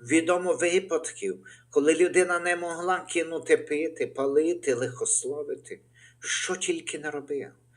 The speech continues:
І на свою волю покладалася, і друзі допомагали, і близькі, деякі навіть кодувалися,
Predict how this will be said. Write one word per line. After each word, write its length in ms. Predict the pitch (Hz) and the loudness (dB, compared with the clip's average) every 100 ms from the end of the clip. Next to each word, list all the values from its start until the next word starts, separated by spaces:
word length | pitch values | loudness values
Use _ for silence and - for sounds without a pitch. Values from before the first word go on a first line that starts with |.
| - - - | -20 -18 -4
І 140 | 151 | -2
на 320 | 160 160 151 139 | 0 0 2 4
свою 520 | - - 156 156 151 | 6 6 6 6 4
волю 460 | 131 170 185 175 | 4 2 4 2
покладалася, 920 | - 131 - 131 123 117 104 - - - | 2 -6 -2 -4 -2 -8 -6 -6 -6 -6
і 120 | 160 | 0
друзі 580 | 180 175 175 190 190 170 | 4 6 8 6 6 0
допомагали, 720 | 139 143 131 123 117 120 117 - | 0 -2 -2 -4 -4 -4 -6 -4
і 100 | 160 | -4
близькі, 580 | 165 165 - - 151 - - - | 0 0 0 -4 -4 -6 -14 -12
деякі 560 | 135 127 170 185 185 196 | -10 6 8 8 6 2
навіть 300 | 190 185 185 | 4 4 2
кодувалися, 760 | - - 180 175 - - - | -6 -2 0 2 -2 -4 -8